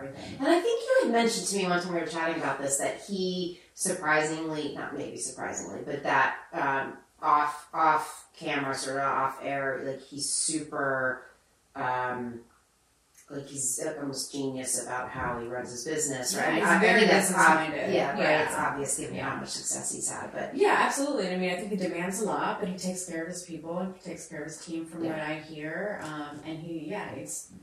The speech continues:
Speaker 1: that, that you, you immediately dismiss him when you see his on-air personality as some goofball.
Speaker 2: Right,
Speaker 1: But he's not.
Speaker 2: right,
Speaker 1: I
Speaker 2: right.
Speaker 1: don't get this far in radio, <laughs> first of all,
Speaker 2: Right.
Speaker 1: um, to be this genius. And yeah, he runs his team really
Speaker 2: Yeah.
Speaker 1: good.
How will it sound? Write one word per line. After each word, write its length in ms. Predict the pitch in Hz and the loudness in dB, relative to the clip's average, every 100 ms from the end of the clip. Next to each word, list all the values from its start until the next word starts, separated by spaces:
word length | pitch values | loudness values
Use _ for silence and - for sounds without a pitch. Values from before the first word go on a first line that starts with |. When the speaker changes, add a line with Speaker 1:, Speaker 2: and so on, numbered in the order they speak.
| - | -8
Speaker 1:
that, 300 | - - - | -6 -6 -6
that 240 | 180 - - | -6 -6 -6
you, 280 | 196 202 - - - - | -4 -4 -6 -18 -18 -2
you 320 | 247 247 - - - | 0 0 -2 -4 0
immediately 600 | 254 254 277 277 247 196 | 2 6 8 8 6 4
dismiss 440 | 185 170 175 160 160 | 2 -2 -2 -2 -2
him 140 | 156 | -2
when 100 | 151 | -2
you 80 | 151 | -4
see 160 | 170 | -4
his 180 | 160 151 | -6 -6
on-air 440 | 147 147 147 147 147 | -6 -6 -8 -8 -10
personality 640 | 147 147 147 139 139 135 | -12 -10 -8 -8 -8 -6
as 160 | 143 - | -6 -6
some 220 | 143 139 | -6 -6
goofball. 600 | 143 131 - 135 - - | -6 -10 -10 -12 -10 -8
Speaker 2:
Right, 280 | 160 165 - | 0 2 2
Speaker 1:
But 120 | 180 175 | 2 0
he's 140 | 165 | 0
not. 140 | 160 143 | -2 -2
Speaker 2:
right, 200 | 131 - - _ | -4 -6 -12 _
Speaker 1:
I 120 | 165 | -4
Speaker 2:
right. 100 | 165 | 0
Speaker 1:
don't 200 | 170 180 | 0 0
get 160 | 175 165 | -2 -6
this 180 | 156 - | -8 -10
far 400 | - 143 143 147 | -8 -6 -6 -8
in 80 | 147 | -4
radio, 880 | 196 180 170 - - - 170 196 | 0 2 0 -2 -4 -2 2 2
<laughs> 100 | 220 | 2
first 320 | 190 175 - - | 0 0 -2 -6
of 40 | 170 | -6
all, 420 | 165 151 202 - - 165 | -4 -2 -2 -4 -4 0
Speaker 2:
Right. 180 | 151 | 2
Speaker 1:
um, 380 | 143 170 170 175 | 2 2 0 -2
to 120 | 180 | -4
be 160 | 185 170 | -4 -2
this 220 | 170 165 | -2 -4
genius. 460 | 165 160 156 160 - | -4 -4 -4 -6 -8
And 240 | 156 147 | -8 -8
yeah, 320 | 180 151 139 | -8 -6 -6
he 60 | 165 | -8
runs 300 | 170 170 - | -8 -8 -8
his 180 | - - | -10 -12
team 240 | 165 156 | -10 -10
really 260 | 147 143 147 | -12 -12 -10
Speaker 2:
Yeah. 200 | - - | -6 -6
Speaker 1:
good. 240 | - - | -8 -14